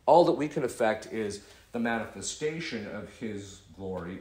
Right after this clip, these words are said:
in his, in, in his extrinsic glory. And because this belongs to him, every time we detract from it,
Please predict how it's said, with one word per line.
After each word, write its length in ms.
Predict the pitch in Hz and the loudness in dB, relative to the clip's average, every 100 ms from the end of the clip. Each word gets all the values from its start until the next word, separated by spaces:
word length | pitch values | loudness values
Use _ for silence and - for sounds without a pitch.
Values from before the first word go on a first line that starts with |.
| - | -12
in 220 | 107 98 | -12 -10
his, 240 | 95 98 92 | -10 -10 -10
in, 180 | 95 110 | -12 -10
in 140 | 104 101 | -12 -10
his 200 | 101 90 | -10 -10
extrinsic 840 | - - - 131 135 107 82 - | -12 -14 -8 -8 -6 -8 -12 -12
glory. 280 | 82 73 - - - - - - | -12 -12 -16 -20 -20 -20 -16 -6
And 100 | 117 | -4
because 560 | 110 - 156 175 160 | -4 -4 0 0 -2
this 160 | 147 - | -6 -8
belongs 760 | 95 107 98 113 151 175 175 - | -8 -8 -2 0 0 -2 -6 -10
to 120 | 87 | -12
him, 480 | 82 80 69 69 95 - _ _ _ 117 107 - 101 95 92 - | -12 -14 -16 -18 -20 -20 _ _ _ -20 -20 -20 -20 -20 -20 -2
every 400 | 147 147 147 170 | 4 4 6 2
time 500 | 165 - 156 147 127 | 2 -2 2 2 2
we 140 | 117 113 | 2 0
detract 920 | 98 110 98 - - 143 151 175 175 | 0 -4 -4 -6 -4 2 4 2 -2
from 340 | - - 87 71 | -10 -4 -2 -2
it, 360 | 71 - - | -10 -12 -14